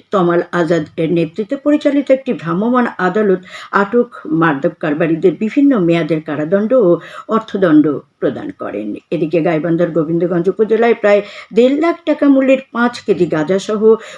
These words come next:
মমিন মিয়া নামের এক মাদক কারবারিকে গ্রেপ্তার করেছে মাদকদ্রব্য নিয়ন্ত্রণ অধিদপ্তর। উপজেলার কোচা শহর ইউনিয়নের জিঙ্গা রতনপুর এলাকা থেকে গতকাল তাকে গ্রেপ্তার করা হয়। এ সময় আটক ব্যক্তির বাড়িতে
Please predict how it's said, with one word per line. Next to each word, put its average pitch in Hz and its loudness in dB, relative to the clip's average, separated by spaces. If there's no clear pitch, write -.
মমিন 202 2
মিয়া 170 2
নামের 165 2
এক 160 0
মাদক 160 0
কারবারিকে 151 -2
গ্রেপ্তার 156 -2
করেছে 202 -2
মাদকদ্রব্য 147 -4
নিয়ন্ত্রণ 151 0
অধিদপ্তর। 135 -6
উপজেলার 285 2
কোচা 190 -2
শহর 208 4
ইউনিয়নের 202 2
জিঙ্গা 175 2
রতনপুর 160 0
এলাকা 202 2
থেকে 311 -4
গতকাল 226 -2
তাকে 165 -2
গ্রেপ্তার 147 -4
করা - -12
হয়। 117 -8
এ 240 4
সময় 302 2
আটক 185 0
ব্যক্তির 175 0
বাড়িতে 196 0